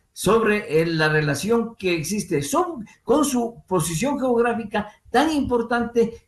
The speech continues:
y el crimen internacional organizado. Entonces, eh, la academia juega un rol importante y entiendo, eh, que el gobierno actual, el gobierno del presidente Novoa está considerando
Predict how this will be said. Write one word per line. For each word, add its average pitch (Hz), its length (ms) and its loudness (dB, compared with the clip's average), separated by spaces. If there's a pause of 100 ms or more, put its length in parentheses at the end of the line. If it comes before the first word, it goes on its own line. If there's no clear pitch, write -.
(100)
y 214 200 2
el 180 160 2
crimen 202 320 0
internacional 147 800 0
organizado. 131 580 -2 (340)
Entonces, 262 840 2 (240)
eh, 202 220 2
la 202 160 2
academia 220 640 0
juega 233 300 2
un 180 180 -2
rol 208 200 0
importante 208 920 0 (240)
y 220 520 -2
entiendo, 196 880 0
eh, 151 540 0
que 147 500 0
el 139 140 2
gobierno 185 640 0
actual, 190 520 -2 (160)
el 120 120 -6
gobierno 185 460 0
del 165 120 -2
presidente 170 500 -2
Novoa 175 240 0
está 180 240 -4
considerando 165 800 0